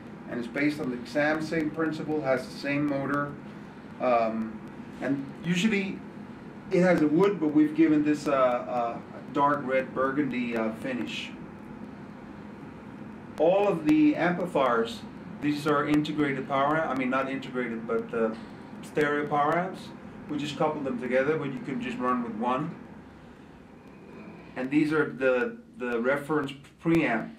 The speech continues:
two box. Uh, the power supply is over there with a built-in phono stage. It's also Pair Audio. Um,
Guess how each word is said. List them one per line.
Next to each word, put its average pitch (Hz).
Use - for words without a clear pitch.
two 170
box. 113
Uh, -
the 113
power 123
supply 120
is 113
over 113
there 120
with 127
a 117
built-in 131
phono 139
stage. 110
It's -
also 147
Pair 123
Audio. 110
Um, 110